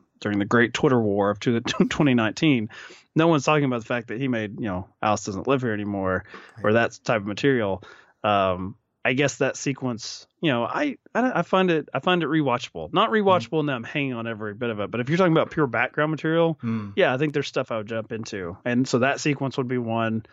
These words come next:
Speaker 1: going to the movies. And yeah, Harvey Keitel's relationship with Teresa, I, I find kind of fascinating. This,
Speaker 2: Yeah.
Speaker 1: this weird thing where it's, I guess it ties more into the fact that he has to hide it from his friend De Niro 'cause that's his
Speaker 2: Mm-hmm.
Speaker 1: cousin,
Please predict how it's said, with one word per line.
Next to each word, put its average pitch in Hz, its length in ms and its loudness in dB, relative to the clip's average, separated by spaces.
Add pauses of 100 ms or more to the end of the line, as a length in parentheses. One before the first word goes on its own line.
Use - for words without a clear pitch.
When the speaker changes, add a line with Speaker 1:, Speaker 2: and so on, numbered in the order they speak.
(200)
Speaker 1:
going 127 220 2
to 131 80 -4
the 127 80 4
movies. 113 600 0 (140)
And 131 240 4
yeah, 156 180 6
Harvey 143 280 2
Keitel's 135 400 2
relationship 123 480 -4
with - 80 -16
Teresa, 117 520 0 (600)
I, 131 60 0
I - 20 2
find 151 220 2
kind 151 100 2
of 135 80 -2
fascinating. 98 720 -4
This, - 340 -8 (180)
Speaker 2:
Yeah. 127 220 -4 (220)
Speaker 1:
this 123 200 -4
weird 131 360 2
thing 139 180 4
where 135 140 4
it's, - 260 -4 (480)
I 135 140 4
guess 190 180 0
it 151 80 2
ties 156 260 0
more 143 200 -2
into 143 240 -4
the 123 80 -4
fact 117 320 -2
that 107 180 -6 (220)
he 127 60 -4
has 117 160 -6
to 107 60 -6
hide 117 220 0
it 117 160 -4
from 110 140 -8
his 98 100 -12
friend 147 460 2
De 127 100 -12
Niro 127 300 0
'cause - 100 -12
that's 110 160 -4
his 110 120 -14
Speaker 2:
Mm-hmm. - 80 -12
Speaker 1:
cousin, 127 420 -2